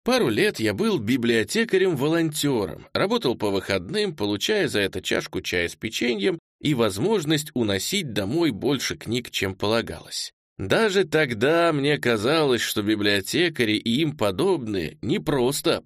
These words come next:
поставщики. Информация сыплется на нас, как конфетти, мы стоим в ней по колено. Я считал своих товарищей-библиотекарей скромными проводниками и дарителями историй.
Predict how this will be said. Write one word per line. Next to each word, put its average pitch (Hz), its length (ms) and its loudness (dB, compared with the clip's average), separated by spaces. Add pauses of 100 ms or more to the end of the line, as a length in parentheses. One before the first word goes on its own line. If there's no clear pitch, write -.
поставщики. 123 1080 -2 (260)
Информация 107 880 2
сыплется 127 560 -2
на 113 100 2
нас, 185 300 0
как 165 240 -4
конфетти, 202 920 0
мы 113 140 -6
стоим 214 300 0
в 196 60 -4
ней 240 120 0
по 254 140 -2
колено. 277 600 0 (540)
Я 240 180 2
считал 247 420 2
своих 214 300 2
товарищей-библиотекарей 165 1400 2
скромными 160 600 2
проводниками 139 960 2
и 123 160 0
дарителями 131 720 0
историй. - 760 -8